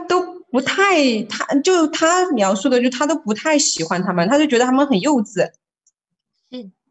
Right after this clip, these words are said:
Speaker 2: 就说她今天在讲说，在学校有好的同学，但是自己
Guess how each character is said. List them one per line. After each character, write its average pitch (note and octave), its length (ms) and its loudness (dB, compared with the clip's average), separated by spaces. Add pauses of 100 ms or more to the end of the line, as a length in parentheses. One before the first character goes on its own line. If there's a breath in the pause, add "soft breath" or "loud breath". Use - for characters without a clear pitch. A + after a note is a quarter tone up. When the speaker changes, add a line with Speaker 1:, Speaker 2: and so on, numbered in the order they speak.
Speaker 2:
就 C4 140 -10
说 B3 220 -8
她 C#4+ 160 -10
今 C#4+ 120 -8
天 C#4+ 200 -10
在 C4 180 -10
讲 E3+ 220 -14
说， F#3+ 180 -10 (240 soft breath)
在 G4 220 -2
学 B3+ 220 -6
校 C#4+ 220 -6
有 G#3 160 -4
好 G3+ 200 -12
的 D#3+ 100 -12
同 D#3+ 260 -12
学， D#3 360 -14
但 A#3+ 160 -8
是 A#3 160 -14
自 A3 160 -14
己 C#3 240 -16